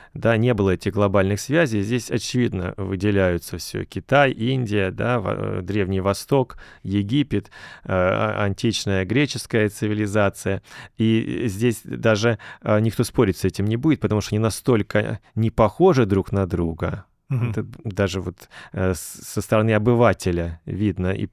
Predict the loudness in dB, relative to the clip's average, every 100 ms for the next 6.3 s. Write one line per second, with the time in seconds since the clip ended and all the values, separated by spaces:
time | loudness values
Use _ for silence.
0 | _ -2 0 0 2 2 2 0 -4 -2
1 | -4 0 2 2 2 -2 -2 -2 -2 -2
2 | -2 2 2 4 0 2 0 0 0 -4
3 | -8 -10 -6 0 2 2 2 0 0 -2
4 | -2 0 -2 0 2 0 0 -2 0 2
5 | 0 0 -2 0 0 -2 -4 -4 -4 -6
6 | -12 -16